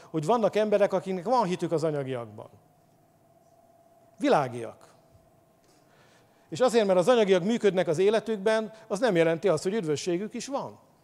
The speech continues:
Mert hiányzik a fundamentum az életükből, akkor az üdvösség hiányzik az életükből.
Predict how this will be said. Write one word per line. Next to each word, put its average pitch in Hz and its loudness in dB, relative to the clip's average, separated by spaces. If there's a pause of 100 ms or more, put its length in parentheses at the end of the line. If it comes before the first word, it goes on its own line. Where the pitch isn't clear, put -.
(800)
Mert 180 0
hiányzik 240 2
a 185 -2
fundamentum 202 0
az 175 0
életükből, 143 -2 (480)
akkor 190 2
az 214 4
üdvösség 208 -2
hiányzik 147 -2
az 147 -4
életükből. 120 -6